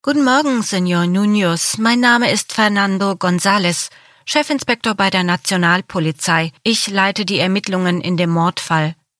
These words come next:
Carlos schüttelte die Hand seines spanischen Kollegen. Der Chefinspektor schien im gleichen Alter zu sein wie er selbst, schätzte Carlos. Vielleicht ein wenig jünger. Er trug ein hellblaues Hemd, dazu eine beigefarbene Jeans und weiße Turnschuhe.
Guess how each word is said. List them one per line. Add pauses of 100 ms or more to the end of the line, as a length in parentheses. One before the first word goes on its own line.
(500)
Carlos
schüttelte
die
Hand
seines
spanischen
Kollegen. (540)
Der
Chefinspektor
schien
im
gleichen
Alter
zu
sein
wie
er
selbst, (160)
schätzte
Carlos. (140)
Vielleicht
ein
wenig
jünger. (500)
Er
trug
ein
hellblaues
Hemd, (100)
dazu
eine
beigefarbene
Jeans
und
weiße
Turnschuhe.